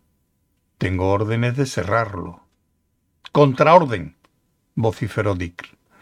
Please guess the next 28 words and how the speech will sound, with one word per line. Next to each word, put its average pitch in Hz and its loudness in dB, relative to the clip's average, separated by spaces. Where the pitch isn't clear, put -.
«Vigílelo 170 2
como 135 2
un 165 2
halcón. 131 -2
Quiero 170 2
un 160 2
informe 143 0
completo». 127 -6
Se - 0
dio 131 4
la 156 4
vuelta 147 2
y 151 -4
pasó 110 -4
por 127 -2
encima 101 -2
del 92 -2
sofá. 147 -4
Unos 165 2
momentos 120 0
después 170 -2
se 127 -4
encontraba 117 0
en 120 0
una 127 -2
amplia 131 -2
zona 113 -2
despejada. 101 -8